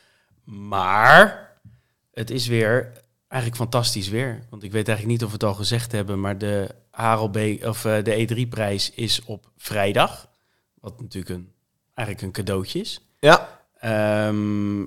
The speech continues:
Speaker 1: en op vrijdag is het zeventien graden en zonnig in Harelbeke, in en om Harelbeke. En de wind is eigenlijk heel erg zwak. En zeker de laatste kilometers, op de laatste, eh, eh, kilometer na,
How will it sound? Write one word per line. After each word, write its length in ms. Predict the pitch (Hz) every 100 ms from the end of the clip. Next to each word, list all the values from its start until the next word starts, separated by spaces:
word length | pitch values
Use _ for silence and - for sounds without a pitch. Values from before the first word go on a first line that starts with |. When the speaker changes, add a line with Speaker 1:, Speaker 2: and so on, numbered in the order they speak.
| -
Speaker 1:
en 380 | - 110 107 104
op 280 | - 107 _ _
vrijdag 600 | - 104 110 113 117 113
is 180 | 113
het 180 | 104 - -
zeventien 760 | 98 - 113 156 170 151 135
graden 580 | 117 110 110 110 117 117
en 300 | 104 104 98 -
zonnig 760 | 107 98 120 147 98 95 - - _ _ -
in 360 | 110 98 87 - _ _ _ _
Harelbeke, 760 | _ 110 104 92 90 90 87 - _
in 240 | 117 104
en 200 | 107 104
om 280 | 101 98 92
Harelbeke. 720 | - 98 95 95 92 90 - 170 _ _ _ _
En 140 | - 107
de 120 | 104
wind 200 | 123 131
is 140 | 127
eigenlijk 380 | - 123 139 -
heel 240 | 117 113 104
erg 240 | 95 - -
zwak. 560 | 98 95 104 139 - _ _ _ _ _
En 580 | 107 101 107 107 107 -
zeker 380 | 104 113 120 120
de 100 | 110
laatste 320 | 113 113 -
kilometers, 880 | - - 147 151 147 147 147 175 -
op 200 | - 117
de 80 | 101
laatste, 580 | 104 113 120 - 101 92
eh, 460 | - 101 95 - 101
eh, 60 | 92
kilometer 580 | 120 107 101 95 95
na, 380 | 95 101 139 -